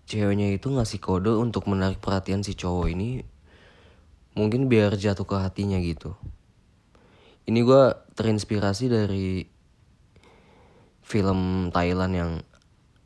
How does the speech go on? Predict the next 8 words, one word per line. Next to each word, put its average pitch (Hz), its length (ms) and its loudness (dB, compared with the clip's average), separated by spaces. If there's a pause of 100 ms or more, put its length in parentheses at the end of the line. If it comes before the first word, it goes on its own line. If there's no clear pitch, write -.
(460)
Ai-, 98 240 0 (320)
Aiki 98 720 -2
lima 98 160 0
belas 95 240 -2
plus - 320 -8 (160)
Krachot 92 640 -4
itu 85 240 -2
ya. 90 80 -4